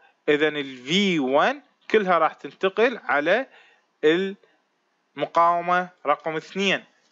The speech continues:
اللي هو راح تصير على المقاومة رقم اثنين، تمام؟ فأريد أوجد الآن ال اتش وان تو اللي هي قلنا ال في تو، ال-، العفو، ال في وان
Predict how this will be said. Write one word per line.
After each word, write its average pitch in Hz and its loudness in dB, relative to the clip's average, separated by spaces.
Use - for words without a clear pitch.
اللي 135 -8
هو 214 -2
راح 139 -2
تصير 165 -2
على 151 0
المقاومة 147 -2
رقم 127 -4
اثنين، 214 -4
تمام؟ 151 0
فأريد 165 -2
أوجد 185 0
الآن 175 -2
ال 156 -2
اتش 220 -2
وان 160 -4
تو 190 -4
اللي 156 -6
هي 156 2
قلنا 151 -4
ال 131 -12
في 151 -10
تو، 247 -4
ال-، 131 -4
العفو، 127 -4
ال 127 -18
في 165 -6
وان 175 -2